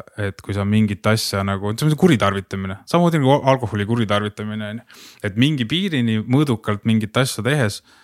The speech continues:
on see alati okei, on ju. Samamoodi on ka eneserahuldamisega, et, äh, see on täiesti okei.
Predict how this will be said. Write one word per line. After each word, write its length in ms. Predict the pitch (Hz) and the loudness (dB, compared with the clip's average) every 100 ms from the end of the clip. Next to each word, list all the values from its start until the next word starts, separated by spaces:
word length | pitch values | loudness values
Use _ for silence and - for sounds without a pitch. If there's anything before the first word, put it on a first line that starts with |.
| _ - | _ -2
on 140 | 110 | 0
see 80 | 107 | 4
alati 320 | 127 110 - | 2 2 -4
okei, 360 | 95 - 107 104 | -12 -6 -6 -6
on 120 | 104 | -10
ju. 80 | 110 - _ _ _ | -14 -20 _ _ _
Samamoodi 440 | - 120 110 104 104 | 0 2 4 2 0
on 120 | 101 | 0
ka 60 | 110 | 2
eneserahuldamisega, 920 | 120 107 131 135 101 101 101 101 101 | 2 4 2 2 -2 -8 -12 -12 -12
et, 260 | 101 _ 104 | -14 _ -8
äh, 180 | 101 - _ _ _ | -8 -10 _ _ _
see 100 | - | -2
on 20 | |
täiesti 320 | 113 127 113 107 | 0 0 -2 -4
okei. 520 | 101 127 120 143 | -2 0 0 0